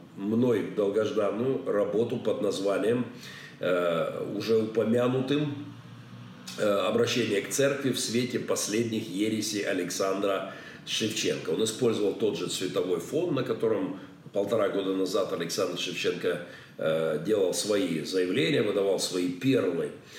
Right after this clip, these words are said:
о том, что так или иначе, но за передвижение межи государственной гра-, границы территории Украины, за,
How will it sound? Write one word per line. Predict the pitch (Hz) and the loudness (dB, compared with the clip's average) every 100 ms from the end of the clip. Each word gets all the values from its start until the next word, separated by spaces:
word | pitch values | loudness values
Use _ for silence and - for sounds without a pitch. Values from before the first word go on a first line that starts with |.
| - - | -14 -6
о | 80 | 0
том, | 113 104 | 2 0
что | - 104 | 0 -2
так | - 156 143 120 | 0 0 0 0
или | 113 107 101 | 2 2 2
иначе, | 113 160 196 - 170 | 2 2 0 0 2
но | 139 113 | 2 2
за | 104 | 0
передвижение | 95 107 104 98 104 113 104 104 98 | -2 0 0 0 0 2 2 2 2
межи | 98 101 98 - 131 123 90 90 | 2 2 2 2 4 4 2 2
государственной | 95 - 110 110 98 - 101 95 | 0 0 0 0 0 0 0 0
гра-, | 104 104 101 95 101 104 95 | 2 0 -2 -8 -6 -6 -2
границы | 101 101 120 123 - 92 90 90 - | 0 2 4 2 2 0 0 0 0
территории | 104 101 131 117 101 | 0 2 2 2 2
Украины, | 92 95 117 185 175 - - - - | -2 0 2 2 2 0 -4 -12 -12
за, | 82 107 | -2 0